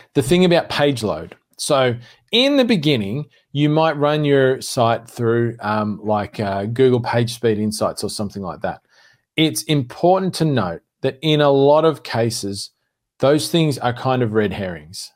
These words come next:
right? So nobody that I see that runs a Shopify site is getting the best page load times possible. There's just some realities around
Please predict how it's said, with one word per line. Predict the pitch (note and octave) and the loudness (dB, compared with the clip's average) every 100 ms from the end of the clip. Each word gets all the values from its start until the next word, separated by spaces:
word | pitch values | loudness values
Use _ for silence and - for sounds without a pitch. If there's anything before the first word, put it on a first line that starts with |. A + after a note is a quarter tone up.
| _ _ _ | _ _ _
right? | A#2 A2+ B2 _ | -4 -4 -4 _
So | - - B2+ A#2+ A#2 G#2+ _ _ _ _ _ _ _ - | -8 0 2 2 0 -6 _ _ _ _ _ _ _ -6
nobody | D3 D3 F3+ F3 D#3 A#2+ G#2+ G#2+ - _ _ _ _ | 0 2 4 4 4 2 -4 -8 -16 _ _ _ _
that | C3+ B2+ | 0 2
I | B2+ | 2
see | B2 C3 A#2 A2+ | 0 2 2 2
that | A2 | 0
runs | B2 A#2+ A2+ - | 0 0 -2 -4
a | B2+ | -6
Shopify | A#2+ B2+ A#2 A#2 A#2+ G2+ | -2 -2 -2 -2 -2 0
site | A#2 - C3+ | 0 0 -2
is | C3 | -4
getting | A2 C3 B2 B2+ | 0 0 2 0
the | A#2+ | -2
best | A2 A#2 A2+ - | 2 0 0 -6
page | A2+ G#2+ G#2 | -4 -2 -2
load | G#2 G2 | -4 -6
times | G2+ G2+ - | -8 -10 -10
possible. | - F#2+ - - - _ _ _ _ _ - | -8 -8 -8 -16 -18 _ _ _ _ _ 0
There's | C3 B2+ | 0 2
just | D3+ - | -2 0
some | F3 D3+ | 2 4
realities | C3+ B2+ B2 C#3 B2 A#2 A2 - | 4 4 2 2 2 0 -2 -2
around | A#2+ A2+ A2+ A2+ A#2 A2 | 0 0 0 0 -2 -4